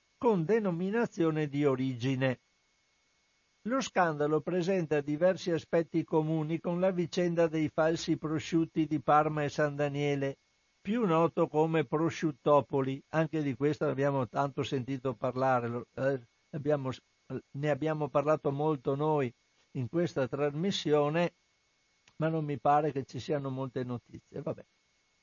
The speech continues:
Trattandosi di prodotti tutelati da un disciplinare di produzione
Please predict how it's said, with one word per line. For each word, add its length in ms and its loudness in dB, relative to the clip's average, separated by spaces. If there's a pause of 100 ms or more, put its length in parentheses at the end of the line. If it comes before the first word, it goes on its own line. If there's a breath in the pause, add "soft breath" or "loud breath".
Trattandosi 840 2
di 160 -2
prodotti 600 0
tutelati 760 2
da 120 2
un 160 2
disciplinare 920 0
di 120 -4
produzione 960 -2